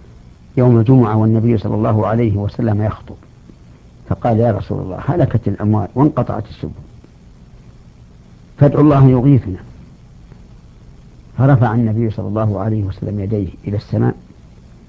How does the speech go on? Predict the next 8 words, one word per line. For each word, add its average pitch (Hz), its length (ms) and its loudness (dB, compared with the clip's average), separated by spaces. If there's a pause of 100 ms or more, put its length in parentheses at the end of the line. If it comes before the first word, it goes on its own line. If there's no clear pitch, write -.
(200)
وقال: 117 300 0
"اللهم 107 420 -2
أغثنا" 104 460 -8 (580)
ثلاث 123 240 0
مرات، 92 400 -8 (3500)
فأنشأ 135 380 2
الله 127 280 2
سحابة 107 440 -4